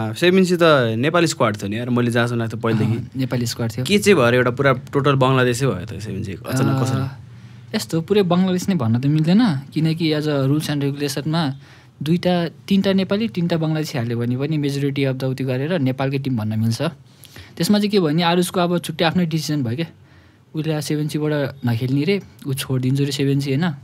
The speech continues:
Speaker 2: ऊ लिडर त लिडर थियो, होइन?
Speaker 1: उम्।
Speaker 2: तर उसलाई पे गर्ने सबै पैसा सेभेन सी को थियो के?
Speaker 1: उम्।
Speaker 2: अनि सेभेन सी ले के गर्यो भने, लिगल्ली आरुषको against गयो के? त्यसरी स्लट चाहिँ सेभेन सी ले पायो के? त्यही भएर
Speaker 1: ए।
Speaker 2: आरुषले के बोल्न पनि सकेन त्यहाँ, लिगल्ली गएर के?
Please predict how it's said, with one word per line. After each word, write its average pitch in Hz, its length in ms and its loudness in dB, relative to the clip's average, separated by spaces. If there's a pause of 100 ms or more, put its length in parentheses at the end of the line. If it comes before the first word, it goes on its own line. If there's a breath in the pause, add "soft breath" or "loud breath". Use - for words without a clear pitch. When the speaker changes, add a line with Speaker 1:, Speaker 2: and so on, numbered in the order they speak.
(100)
Speaker 2:
ऊ 180 80 4
लिडर 190 260 6
त 190 100 0
लिडर 180 280 6
थियो, 143 140 0
होइन? 190 80 2 (380)
Speaker 1:
उम्। 139 240 -4
Speaker 2:
तर 170 120 0
उसलाई 160 280 0
पे 156 280 -2
गर्ने 156 240 -2
सबै 151 200 -6
पैसा 151 240 -6
सेभेन 143 280 -2
सी 135 180 -4
को 123 80 -4
थियो 131 60 -4
के? 139 380 -12
Speaker 1:
उम्। 135 160 -2 (180)
Speaker 2:
अनि 143 200 -4 (220)
सेभेन 170 300 2
सी 175 100 -2
ले 170 100 0
के 175 160 0
गर्यो 139 200 0
भने, 160 140 0
लिगल्ली 190 640 2 (260)
आरुषको 156 440 -2
against 147 240 -2
गयो 139 160 -2
के? 180 100 -2 (600)
त्यसरी 156 300 -4
स्लट 151 260 0
चाहिँ 165 120 -2
सेभेन 143 220 0
सी 135 80 0
ले 135 100 -2
पायो 123 240 -6
के? 165 80 -4 (440)
त्यही 151 160 2
भएर 139 100 2
Speaker 1:
ए। - 20 0
Speaker 2:
आरुषले 160 340 0
के 170 100 0
बोल्न 165 340 2
पनि 180 140 4
सकेन 143 260 0
त्यहाँ, 127 180 -2
लिगल्ली 156 360 2
गएर 139 260 2
के? 202 100 -4